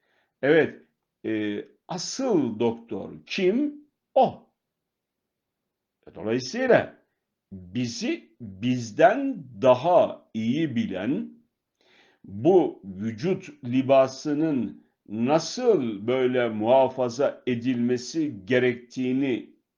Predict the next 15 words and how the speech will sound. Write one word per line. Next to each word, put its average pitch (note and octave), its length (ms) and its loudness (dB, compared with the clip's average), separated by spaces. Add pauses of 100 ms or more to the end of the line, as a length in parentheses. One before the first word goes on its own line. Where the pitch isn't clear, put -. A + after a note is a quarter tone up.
(220)
bilen A2+ 460 0 (260)
o. A3 380 2 (1300)
Onun D3+ 400 2
dışında C#3 680 2 (280)
bu A#2 580 0
vücut A#2 560 -4
makinasında C#3+ 1160 0 (200)
bir D3 260 0 (140)
arıza B2 560 4
olduğunda, A#2+ 1160 0 (840)
e, G#2 60 -4 (920)
en D#3 420 0
iyi A#2+ 260 0
şekilde A#2 640 -2
giderilmesini, B2+ 1300 -4